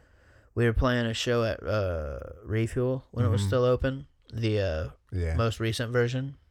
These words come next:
Speaker 2: Okay, the one at the firehouse.
Speaker 1: Uh,
Speaker 2: The old firehouse.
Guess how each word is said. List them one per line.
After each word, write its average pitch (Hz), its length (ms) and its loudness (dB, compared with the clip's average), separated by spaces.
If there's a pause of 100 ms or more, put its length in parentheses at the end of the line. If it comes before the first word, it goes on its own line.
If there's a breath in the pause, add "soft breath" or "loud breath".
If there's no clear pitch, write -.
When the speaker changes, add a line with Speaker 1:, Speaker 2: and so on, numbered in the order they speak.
(260)
Speaker 2:
Okay, 92 380 -2
the 90 100 -2
one 87 140 -2
at 87 80 -4
the 90 100 -6
firehouse. 92 680 -2 (300)
Speaker 1:
Uh, 113 240 4
Speaker 2:
The 95 220 2
old 95 120 -4
firehouse. 95 640 -2